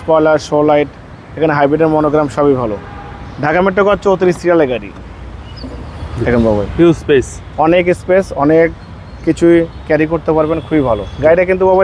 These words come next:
Speaker 1: দেখেন, এখন পর্যন্ত ব্যাগ, বোতল সব কিছু আছে। এটা কারণ আমি নিজে কিন্তু কিছুদিন ব্যবহার করতেছি,
Speaker 2: জি।
Speaker 1: কারণ গাড়িটা চালায় কিন্তু খুবই মজা পাইছি, বডি কিট সহ, খুবই ভালো। আমি নিজে কিছুদিন চালাইছি গাড়িটা, গাড়ির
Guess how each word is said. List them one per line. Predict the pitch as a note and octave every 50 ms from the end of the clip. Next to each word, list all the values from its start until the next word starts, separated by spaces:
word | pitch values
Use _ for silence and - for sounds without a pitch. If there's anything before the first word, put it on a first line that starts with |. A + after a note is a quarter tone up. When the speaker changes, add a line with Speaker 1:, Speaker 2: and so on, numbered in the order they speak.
| F3+ F3+
Speaker 1:
দেখেন, | E3 F3 F#3+ G#3 - - - - - - - - - C#3
এখন | C#3+ E3 F3 F3
পর্যন্ত | F3+ F#3 F3+ E3 D3
ব্যাগ, | D#3+ D#3+ E3 E3 D3+ C#3+ D#3
বোতল | D#3+ - D#3+ E3 D#3 D3+ D3 - - - - - - -
সব | E3+ - -
কিছু | E3+ - - E3+ C#3+
আছে। | B2+ D3+
এটা | C#3+ D3+ D#3
কারণ | D#3+ D#3 D#3+ A#2+ C#3+
আমি | D#3 E3 E3 E3
নিজে | E3 D#3+ F3 E3+ F3+
কিন্তু | F3+ F3 F#3+ F#3 F#3 F3+ - - - - - - -
কিছুদিন | F3 D#3+ - F#3 F3 F#3 F3+ E3
ব্যবহার | D#3+ D3+ D#3 D#3+ D3+ C#3+
করতেছি, | D3 B2 - A#2 - - - - - - - - - -
Speaker 2:
জি। | - -
Speaker 1:
কারণ | D#3 D#3 D3 D#3+
গাড়িটা | E3 F3+ F#3+ F3+ F3
চালায় | G3+ G3 G3 G3 F#3+ G3+
কিন্তু | G3+ G3 F3+
খুবই | F#3+ F#3+ G3 F#3+ F3+
মজা | F3+ F3+ F#3+ F3+
পাইছি, | F#3 F3 D3 F3 F#3+ B3+ - - - - - - - - - C#3
বডি | D3+ D#3+ E3 F3 E3+
কিট | F3+ E3+ - -
সহ, | D#3 C#3+ C3+ A2+ G2 - - - - - - - - - - - - -
খুবই | - F#3+ F#3+ F3 E3
ভালো। | D3 B2+ A2+ G#2 - - - - - - - - - - - - - - - - D#3
আমি | E3+ G3 G3+
নিজে | G#3 G#3 G#3 -
কিছুদিন | A3 - A3 G#3+ A3 G#3 -
চালাইছি | G#3 G3+ G3+ G3+ G3+ - G#3+ F#3+
গাড়িটা, | F#3+ F#3+ F#3+ A3 A3+ G3 F3+
গাড়ির | F3 F3+ E3+